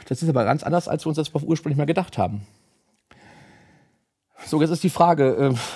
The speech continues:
sieht das, sieht das nur ein Biologe und Schüler aus, aus, ähm, Oldenburg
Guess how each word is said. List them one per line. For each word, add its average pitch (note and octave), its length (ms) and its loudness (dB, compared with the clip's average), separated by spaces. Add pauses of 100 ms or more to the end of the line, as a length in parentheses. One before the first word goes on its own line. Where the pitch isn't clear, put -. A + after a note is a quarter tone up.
(1300)
sieht D3 360 4
das, D#3+ 160 2
sieht D#3 200 -2
das E3 140 2
nur F3+ 180 4
ein C#3 220 2
Biologe D3+ 480 4
und D3+ 160 2
Schüler G3 360 2
aus, C#3+ 340 -2
aus, - 460 0
ähm, B2 480 2 (840)
Oldenburg F#3+ 640 2